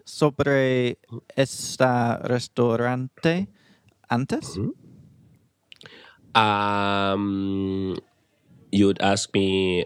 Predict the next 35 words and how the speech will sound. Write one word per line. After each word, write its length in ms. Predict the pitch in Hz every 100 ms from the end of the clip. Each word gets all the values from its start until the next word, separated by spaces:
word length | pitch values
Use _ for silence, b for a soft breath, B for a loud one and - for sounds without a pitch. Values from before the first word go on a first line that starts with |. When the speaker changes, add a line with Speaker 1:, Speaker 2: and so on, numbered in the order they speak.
| -
Speaker 2:
uh, 360 | 87 82 85 -
"¿Sabías?" 800 | - 104 110 165 127 - - -
Speaker 1:
Okay, 240 | 113 113 95
yeah. 0 | - 87
Speaker 2:
"¿Sabías?" 340 | 85 269 - -
Speaker 1:
I 20 |
was 100 | 110
thinking 200 | - 117 92
Speaker 2:
Right? 100 | 76
Speaker 1:
about 60 | -
that, 180 | 95
yeah. 100 | 80
Speaker 2:
"¿Sabías?" 220 | 85 - -
Speaker 1:
"Sabías" 600 | 107 - 117 92 - 95
is 140 | 87
Speaker 2:
Exacto. 100 | -
Speaker 1:
the 60 | 92 92
Speaker 2:
"¿Sabías 260 | 85 87 127
Speaker 1:
imperfect 480 | 123 131 123 110 92
Speaker 2:
de 140 | 92
ese 160 | 101 92
Speaker 1:
past. 140 | 98 92
Speaker 2:
restaurante?" 640 | 90 87 78 78 110 165 - -
Speaker 1:
Mm-hmm. 260 | 117 92 -
Speaker 2:
Exactly. 320 | - - - - B B
Or 260 | - 175 294
you 140 | 156
would 120 | 131
say, 200 | - 147
"¿Conocías? 960 | 127 127 98 90 - 165 78 71 - - _ _ _ _ _ -
¿Conocías 800 | 90 85 - 95 78 196 - - _ -
Speaker 1:
Ajá. 160 | - 107
Speaker 2:
este 380 | 143 - 120 -
restaurante 840 | 104 - 85 78 76 78 107 175 - - _ _
Speaker 1:
Okay. 40 | -